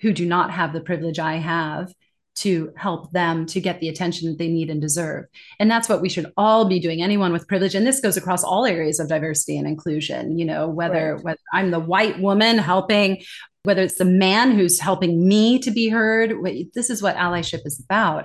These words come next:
Speaker 1: How do we lift each other and make sure that there is equity and not that we're taking advantage of the privilege that we have?
Speaker 2: I have a quick story about diversity and inclusion where it was a C-suite that only had men.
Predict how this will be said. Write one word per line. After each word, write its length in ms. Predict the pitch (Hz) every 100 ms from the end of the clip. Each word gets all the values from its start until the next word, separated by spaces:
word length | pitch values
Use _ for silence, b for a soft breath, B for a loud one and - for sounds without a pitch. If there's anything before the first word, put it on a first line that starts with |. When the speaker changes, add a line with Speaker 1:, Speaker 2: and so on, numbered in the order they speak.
| b _
Speaker 1:
How 180 | 202
do 120 | 196 190
we 340 | 175 156 147 -
lift 400 | 196 220 220 -
each 300 | 170 165 - -
other 280 | 214 180
and 220 | 175 180 170
make 180 | 156
sure 400 | - - 302 302
that 220 | 190 165 180
there 160 | 175
is 160 | 170 165
equity 600 | 151 151 156 156 160 - - -
and 300 | 185 180 180
not 340 | 185 180 -
that 220 | 170 156 180
we're 160 | 175
taking 320 | - 180 180
advantage 480 | 175 151 202 220 175
of 140 | 160 -
the 60 |
privilege 360 | - 143 143 -
that 100 | -
we 100 | 143
have? 300 | 151 - - - _ _ _ -
Speaker 2:
I 140 | 190
have 120 | 196 190
a 80 |
quick 280 | 180 233 220
story 440 | - - 196 196 185
about 380 | 165 160 156 -
diversity 560 | 156 151 165 - 170
and 120 | 151 143
inclusion 580 | 143 165 160 151 143
where 340 | 147 147 143 147 _ _ -
it 240 | 180 175
was 480 | 175 170 165 160 - -
a 120 | 170 160
C-suite 680 | - 185 175 - 170 160 151
that 160 | 147 143
only 300 | 151 156 156
had 220 | 156 143 143
men. 380 | 139 127 226